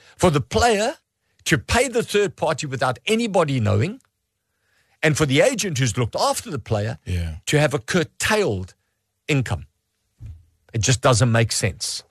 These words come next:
Speaker 1: And these are only a few of the rules and regulations that, that I find incredibly difficult to digest,
Speaker 2: Mm.
Speaker 1: um, in a practical way.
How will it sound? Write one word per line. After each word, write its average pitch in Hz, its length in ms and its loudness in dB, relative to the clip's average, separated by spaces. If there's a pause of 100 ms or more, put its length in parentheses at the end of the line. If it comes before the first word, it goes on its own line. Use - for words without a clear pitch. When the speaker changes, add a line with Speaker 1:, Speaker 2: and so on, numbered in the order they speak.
(200)
Speaker 1:
And 147 160 4
these 202 200 0
are 202 120 0
only 190 240 0
a 147 60 2
few 190 600 -4
of 113 140 -2
the 127 100 2
rules 127 280 0
and 123 100 -2
regulations 113 760 0
that, 110 300 4 (460)
that 117 260 4 (100)
I 110 140 0
find 123 640 0 (500)
incredibly 127 1040 2 (280)
difficult 135 520 0
to 123 100 -4
digest, 110 1000 0
Speaker 2:
Mm. 90 600 -4
Speaker 1:
um, 104 220 -2 (180)
in 123 100 2
a 117 60 2
practical 104 540 -6
way. 82 240 -4